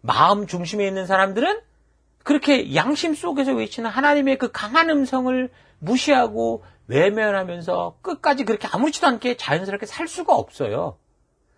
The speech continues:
불안하고 초조해 하는 게 맞죠. 그러니까 이런 거는 거룩한 불안함이고 바른 길로 돌아오라고 외치는 하나님의 그 큰 음성이 들려오는 상태라는 거예요.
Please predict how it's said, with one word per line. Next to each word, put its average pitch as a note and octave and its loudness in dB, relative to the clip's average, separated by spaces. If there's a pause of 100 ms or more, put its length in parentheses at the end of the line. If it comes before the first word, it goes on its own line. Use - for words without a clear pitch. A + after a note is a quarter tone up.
(220)
불안하고 D#4 2 (180)
초조해 C#4+ -2 (160)
하는 C#4 0
게 C4+ 2
맞죠. B2+ 0 (200)
그러니까 - -2
이런 A#3 4
거는 C4+ 2 (220)
거룩한 G#3+ 0
불안함이고 A#2 -2 (920)
바른 D4 4
길로 E4+ 0
돌아오라고 A#3+ 4
외치는 D#3+ -4
하나님의 E3+ -6
그 - -16
큰 - -2
음성이 E3+ -2
들려오는 G3 0
상태라는 C3 -8
거예요. F#2 -20